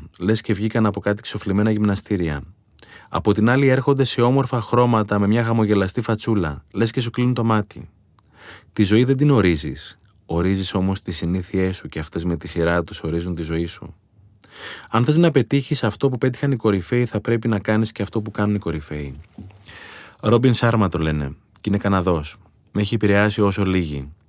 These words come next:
Από αυτόν πρώτο άκουσα για τη σημασία του πρωινού ξυπνήματος. Να ξυπνάς, λέει, στις πέντε το πρωί, όταν ο κόσμος κοιμάται και η ενέργειά σου είναι στον έβδομο ουρανό.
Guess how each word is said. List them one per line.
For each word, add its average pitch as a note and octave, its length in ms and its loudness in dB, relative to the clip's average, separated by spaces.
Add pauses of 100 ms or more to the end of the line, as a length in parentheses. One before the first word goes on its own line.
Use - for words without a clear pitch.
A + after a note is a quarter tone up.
(340)
Από - 180 -4
αυτόν A#2 280 2
πρώτο F#2+ 260 0
άκουσα F2+ 400 -2
για E2+ 140 0
τη - 100 -10
σημασία F2 440 -2
του F2 100 -6
πρωινού F2 280 -2
ξυπνήματος. D2+ 840 -6 (680)
Να G2 140 2
ξυπνάς, A#2+ 440 0
λέει, B2+ 140 6
στις - 260 -4
πέντε B2+ 240 2
το A#2+ 100 0
πρωί, G#2+ 520 2 (280)
όταν A2 240 2
ο G#2 80 4
κόσμος A2+ 380 2
κοιμάται G#2 520 2
και - 180 -6
η G2 40 2
ενέργειά G#2 520 2
σου - 140 -4
είναι G#2+ 160 2
στον G2 220 -2
έβδομο G2+ 320 2
ουρανό. F#2 500 0